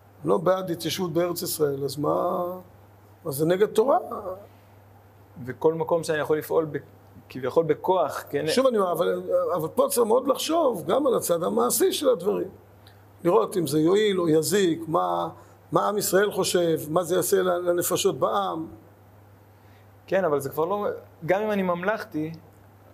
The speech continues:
Speaker 2: השאלה היא פרקטית, משתלם או לא משתלם. זה לא, אין לי שום מחויבות או נאמנות למדינה כמדינה, אלא אני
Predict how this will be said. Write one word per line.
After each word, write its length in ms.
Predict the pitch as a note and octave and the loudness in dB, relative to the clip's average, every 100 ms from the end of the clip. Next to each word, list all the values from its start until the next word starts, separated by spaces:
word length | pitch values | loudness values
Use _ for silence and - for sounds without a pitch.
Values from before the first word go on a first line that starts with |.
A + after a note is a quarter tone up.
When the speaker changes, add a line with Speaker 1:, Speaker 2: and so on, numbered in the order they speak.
| - | -8
Speaker 2:
השאלה 360 | D3+ - G3 | -4 2 4
היא 140 | A#3+ A#3 | 4 2
פרקטית, 400 | A3+ A3+ - F#3 | 0 -2 -2 -6
משתלם 380 | E3 E3 F#3 G3+ | -6 0 0 2
או 60 | G3+ | 0
לא 60 | |
משתלם. 400 | G3+ F#3+ F#3+ G3 | -2 0 0 0
זה 100 | D3 | 2
לא, 180 | E3 G3+ | 2 2
אין 80 | G#3 | 0
לי 60 | G3+ | -2
שום 260 | A3 A3 | -4 -2
מחויבות 540 | A3+ A3+ F#3 E3 F#3+ F3 | -2 0 0 2 0 -2
או 60 | |
נאמנות 580 | E3 E3 E3 F3 F3+ F3 | -2 -2 -2 -2 -4 -2
למדינה 360 | D#3+ D#3 E3 D#3+ | -2 -2 -2 -2
כמדינה, 640 | D#3 D3+ C#3 C3+ B2+ D#3 | -4 -4 -4 -4 -2 0
אלא 240 | F3+ G#3 | 2 2
אני 440 | G#3+ A3 A3 G#3 | 0 -2 -4 -6